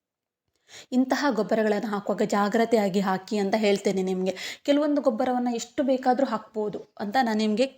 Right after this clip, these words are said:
ಹೆಚ್ಚಿನ ವಿಡಿಯೋದಲ್ಲಿ ತಿಳಿಸಿದ್ದೇನೆ. ಅದಕ್ಕೆ ನಾನು ಹೇಳೋದು ಸ್ನೇಹಿತರೆ, ಯಾವುದನ್ನು ನಾವು ಒತ್ತಿ ಒತ್ತಿ ಹೇಳ್ತಾ ಇದ್ದೇನೆ ಅದನ್ನು ಸ್ವಲ್ಪ ಗಮನದಲ್ಲಿಡಿ. ಯಾಕಂತ ಹೇಳಿದರೆ, ಆ, ಸುಫಲ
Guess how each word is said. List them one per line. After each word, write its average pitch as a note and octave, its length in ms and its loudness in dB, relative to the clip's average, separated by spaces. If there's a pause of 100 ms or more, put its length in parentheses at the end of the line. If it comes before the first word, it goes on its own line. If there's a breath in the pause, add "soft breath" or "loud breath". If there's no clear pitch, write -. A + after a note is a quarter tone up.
(140)
ಹೆಚ್ಚಿನ A#3+ 500 0
ವಿಡಿಯೋದಲ್ಲಿ A#3 440 0
ತಿಳಿಸಿದ್ದೇನೆ. G3 580 0 (380 loud breath)
ಅದಕ್ಕೆ A#3+ 300 2
ನಾನು B3+ 180 6
ಹೇಳೋದು G3+ 300 2
ಸ್ನೇಹಿತರೆ, G3 340 0
ಯಾವುದನ್ನು B3+ 540 4
ನಾವು A3 220 2
ಒತ್ತಿ G3+ 300 -4
ಒತ್ತಿ C4 220 0
ಹೇಳ್ತಾ G#3 260 0
ಇದ್ದೇನೆ F#3+ 340 -4
ಅದನ್ನು G3 280 -4
ಸ್ವಲ್ಪ F#3+ 360 0 (140)
ಗಮನದಲ್ಲಿಡಿ. G3+ 720 2
ಯಾಕಂತ G#3 300 0
ಹೇಳಿದರೆ, G#3+ 380 0 (420 loud breath)
ಆ, G#3+ 100 -4
ಸುಫಲ B3 440 0